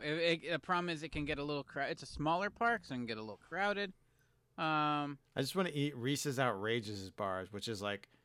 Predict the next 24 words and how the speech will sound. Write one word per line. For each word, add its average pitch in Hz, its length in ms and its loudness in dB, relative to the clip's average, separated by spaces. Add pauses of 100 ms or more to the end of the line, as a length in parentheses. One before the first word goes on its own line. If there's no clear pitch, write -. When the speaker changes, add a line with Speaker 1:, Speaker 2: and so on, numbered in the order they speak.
Speaker 1:
Mm. 107 220 -8
Speaker 2:
chocolate 139 600 6
Reese's, 139 420 -2
mini 135 240 4
Reese's 127 280 0
Pieces, 123 500 -2
caramel, 123 580 4
and 110 120 -2
peanut 120 280 0
butter. 101 340 2
It 110 200 -4
is 104 360 -12
the 120 260 -2
most 120 340 0
decadent 127 440 2 (200)
candy 123 300 0
bar 104 240 0
on 98 100 -2
the 98 60 -2
entire 104 340 -2
planet, 98 420 -4 (720)
and 104 260 -2
delicious. 107 680 -2
Speaker 1:
Mm. 98 180 -10